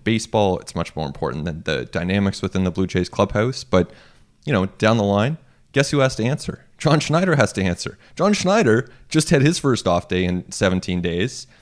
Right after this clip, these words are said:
You know, his team's starting to play a little bit better. <laughs> Instead of being able to chill or maybe prepare for the Brewers, John Schneider then answers questions. Now, that's part of his job as a, a spokesman for the Blue Jays,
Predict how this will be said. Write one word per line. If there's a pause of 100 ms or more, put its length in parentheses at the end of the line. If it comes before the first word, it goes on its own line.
You
know,
his
team's
starting
to
play
a
little
bit
better. (160)
<laughs>
Instead (260)
of
being
able
to
chill
or
maybe
prepare
for
the
Brewers, (300)
John
Schneider
then
answers
questions.
Now,
that's
part
of
his
job
as
a,
a
spokesman (300)
for
the
Blue
Jays,